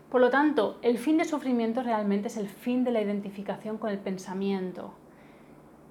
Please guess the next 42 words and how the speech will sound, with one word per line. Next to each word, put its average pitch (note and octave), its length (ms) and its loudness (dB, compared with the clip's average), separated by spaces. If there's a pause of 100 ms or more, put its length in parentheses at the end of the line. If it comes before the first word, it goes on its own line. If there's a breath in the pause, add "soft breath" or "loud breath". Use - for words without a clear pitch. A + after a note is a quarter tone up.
Es - 160 -8
el A3 140 0
fin D4 420 6
de C#4 80 8
vivir A#3 260 4
la B3 100 6
realidad A3 580 4
a A3 200 2
través G#3 460 6
de A#3+ 100 8
la G3 140 6
mente G#3 500 4 (380 loud breath)
y A#3+ 180 6
es B3 140 8
el B3 240 2
comienzo B3+ 800 4
de A#3 100 0
una A#3+ 140 2
integración G#3+ 800 0
con G3+ 260 -4
todo G3 220 -2
lo G3 140 -4
que F#3 260 -12
es. - 220 -16 (340 loud breath)
Por B3 140 4
lo A#3 100 8
tanto, C4+ 240 2
entiende C#4+ 460 2
que A#3+ 100 2
no A#3 260 0
se D#4+ 160 0
trata B3+ 300 2
de A#3+ 100 2
películas A#3+ 560 0
que A#3+ 120 -6
nos G#3+ 180 -4
montamos, G#3 520 0
no G#3 120 0
se B3 140 -2
trata A#3 380 4
de, A3+ 340 0 (400 loud breath)
eh, G3 560 -2